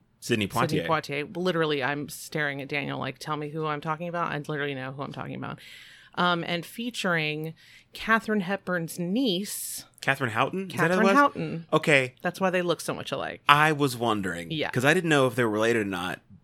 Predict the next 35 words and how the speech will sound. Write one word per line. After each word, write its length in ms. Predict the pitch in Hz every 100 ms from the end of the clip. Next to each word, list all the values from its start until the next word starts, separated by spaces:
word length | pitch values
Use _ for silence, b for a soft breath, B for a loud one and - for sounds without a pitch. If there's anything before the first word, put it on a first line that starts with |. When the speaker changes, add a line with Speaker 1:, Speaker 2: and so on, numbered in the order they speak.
| -
Speaker 1:
because 240 | 107 123
I 80 | 110
was 120 | 107
like, 180 | 104 101 -
"If 140 | 98
they're 140 | 160
not 220 | 147 143 98
related, 460 | 107 104 98 90
this 220 | 101 110
is 180 | 123 107
the 220 | 95 107 85 _ _ -
best 320 | 113 107 -
casting 460 | - 98 95 - 92
I've 160 | 92 -
ever 240 | 101 95 92
Speaker 2:
Yeah, 100 | 117
Speaker 1:
seen." 320 | 92 82 69 _
Speaker 2:
it's 100 | -
her 80 | 160
niece. 100 | 139
Speaker 1:
'Cause 260 | 123 104 -
it 160 | 123
looks 720 | 101 104 110 120 98 - - -
so 320 | - - 135
much 200 | 113 107
like 120 | 95
her 120 | - 92
daughter. 300 | 90 82 78
It 120 | -
Speaker 2:
Yeah. 60 | -
Speaker 1:
could 60 |
be 80 | 104
her 100 | 98
daughter. 300 | 92 85 -
Speaker 2:
Yeah, 140 | -